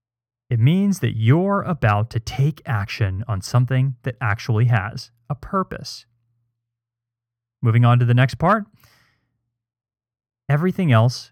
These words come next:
will be easier or unnecessary. Now, so what's the one thing I can do? That's the first part, such that by doing it, the second part, and the third part,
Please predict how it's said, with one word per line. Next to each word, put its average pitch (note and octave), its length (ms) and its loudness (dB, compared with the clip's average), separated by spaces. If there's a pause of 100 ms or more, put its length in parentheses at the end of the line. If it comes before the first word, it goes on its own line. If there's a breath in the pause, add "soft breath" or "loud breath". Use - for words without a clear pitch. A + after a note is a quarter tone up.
will A#2+ 100 0
be B2+ 240 0
easier G#2 340 0
or G#2+ 240 -6
unnecessary. C3 760 -2 (200)
Now, B2 280 -2 (180)
so - 140 0
what's A#2 220 0
the A2 120 0
one A2 200 2
thing F3 140 -4
I F3 80 -2
can G#3+ 160 -2
do? A#2+ 180 2
That's B2 200 -4
the B3 80 -6
first G#2+ 300 -2
part, C3 280 -2 (160)
such - 300 -4
that E3 160 -4
by G3+ 100 -6
doing A2 320 2
it, A#2+ 120 -4
the - 60 -8
second G#2+ 360 -4
part, A2 240 -2
and D3+ 100 -6
the D3+ 80 -2
third A3 280 -4
part, D3 260 -2